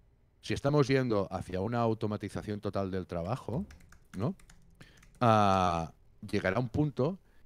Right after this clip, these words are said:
en que la, la, la masa de gente desempleada, eh, desbordará todas las expectativas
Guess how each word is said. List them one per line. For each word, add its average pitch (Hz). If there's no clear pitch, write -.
en 107
que 90
la, 90
la, 90
la 90
masa 101
de 87
gente 110
desempleada, 101
eh, -
desbordará 85
todas 101
las 101
expectativas 104